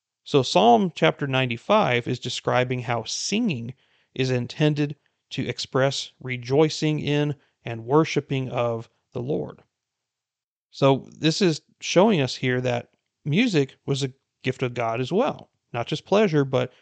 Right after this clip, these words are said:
music is also from him. He gives us the gift of music making.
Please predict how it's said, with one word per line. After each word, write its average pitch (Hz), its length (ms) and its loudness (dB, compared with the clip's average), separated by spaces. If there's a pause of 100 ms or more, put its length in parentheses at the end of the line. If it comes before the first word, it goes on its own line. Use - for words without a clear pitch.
(160)
music 139 540 0
is 123 160 -8
also 156 380 0
from 113 320 -8
him. 110 220 -12 (1120)
He 175 260 0
gives 147 340 -2
us 131 260 -2
the - 120 -10
gift 120 260 -8
of 117 120 -8
music 113 360 -12
making. - 340 -14